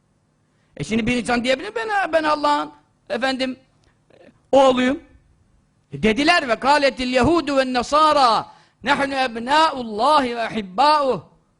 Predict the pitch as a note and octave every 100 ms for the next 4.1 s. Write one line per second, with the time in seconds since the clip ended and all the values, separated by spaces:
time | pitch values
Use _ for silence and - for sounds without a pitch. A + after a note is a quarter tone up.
0 | _ _ - F#3+ B3 C4 D4+ C4+ C#4 -
1 | C#4 C#4 D4 D4+ D#4 D#4+ G4 E4+ _ _
2 | A#3+ C4+ D4+ C#4+ C#4+ D4+ D#4 C4+ C4+ C4+
3 | C4+ D#4+ G#4 D#4 C4 C4+ - B3+ G#3 E3